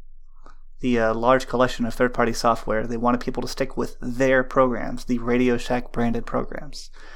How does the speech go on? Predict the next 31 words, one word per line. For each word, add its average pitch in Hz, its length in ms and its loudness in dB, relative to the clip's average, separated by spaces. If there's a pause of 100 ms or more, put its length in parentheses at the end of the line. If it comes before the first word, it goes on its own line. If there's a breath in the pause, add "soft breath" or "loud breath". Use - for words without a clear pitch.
(320 loud breath)
which - 320 -4 (380)
there 127 140 6
weren't 165 220 2
very 160 160 4
many, 143 280 2
and 123 140 2
they 120 100 2
weren't 127 340 4
that 123 160 -4
good. 123 300 0 (920)
Um, 117 460 -4 (460)
third-party 139 340 2
developers 123 400 4
had 123 100 2
to 117 60 2
be 110 120 2
resourceful 135 540 2
because 117 500 0
many 117 220 2
of 113 60 0
the 117 80 0
machine's 120 280 -2
capabilities 123 640 0
were 117 120 -6
hidden 131 580 2
and 120 220 -2
had 117 140 2
to 123 60 0
be 113 80 0
discovered. 120 520 2
So, 117 540 -2